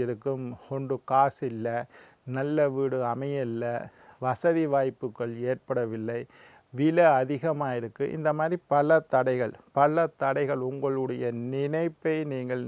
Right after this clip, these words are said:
நிறைவேற்ற வேண்டுமாக இருந்தால் நியாயமான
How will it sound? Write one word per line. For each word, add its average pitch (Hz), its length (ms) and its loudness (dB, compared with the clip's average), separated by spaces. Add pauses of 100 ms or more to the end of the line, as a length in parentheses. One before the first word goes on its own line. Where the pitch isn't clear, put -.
நிறைவேற்ற 151 760 0
வேண்டுமாக 117 460 -6 (100)
இருந்தால் 120 420 -4 (480)
நியாயமான 160 1040 0